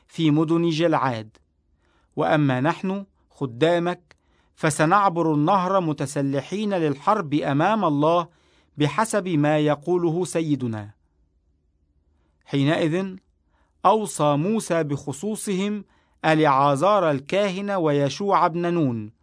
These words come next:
ورؤساء قبائل بني إسرائيل، وقال موسى لهم:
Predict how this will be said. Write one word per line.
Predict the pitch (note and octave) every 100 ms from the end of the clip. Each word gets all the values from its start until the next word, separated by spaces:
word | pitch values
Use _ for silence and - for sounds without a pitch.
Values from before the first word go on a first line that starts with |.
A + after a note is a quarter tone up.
| _ _ _ _ _ _
ورؤساء | D3 D#3 E3+ D#3 - A3+ - F3+
قبائل | - D3+ C#3+ F3+ - E3+ E3+
بني | C#3+ C#3+ D#3+
إسرائيل، | D#3 D#3 D3+ D#3 A#2+ G#2+ A#2 _ _ _ _ _ _ _ _ _
وقال | C#3 C#3 G#3 A3 G#3
موسى | F3+ G3+ G3
لهم: | F3 B2+ A2+ G2+